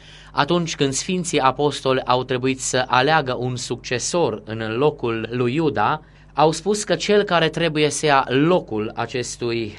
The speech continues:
apostol este acela care a umblat împreună cu discipolii Mântuitorului Iisus Hristos, cu ucenicii Domnului Iisus Hristos, cu începere de la botezul lui Ioan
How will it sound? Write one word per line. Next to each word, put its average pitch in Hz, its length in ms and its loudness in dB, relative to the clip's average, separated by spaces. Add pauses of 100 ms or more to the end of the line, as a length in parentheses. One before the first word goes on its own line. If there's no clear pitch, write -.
apostol 147 760 -2 (260)
este 151 680 0
acela 175 420 0
care 147 580 0
a 139 160 0
umblat 143 600 2
împreună 120 580 -2
cu 110 720 -2
discipolii 123 640 -2
Mântuitorului 107 600 -4
Iisus 110 280 -8
Hristos, 131 500 -8
cu 113 500 -6 (240)
ucenicii 143 460 -2
Domnului 120 320 -4
Iisus 117 300 -8
Hristos, 139 520 -6 (400)
cu 170 100 -6
începere 180 600 0
de 160 140 -2
la 151 120 2
botezul 143 600 0
lui 135 140 0
Ioan 185 360 0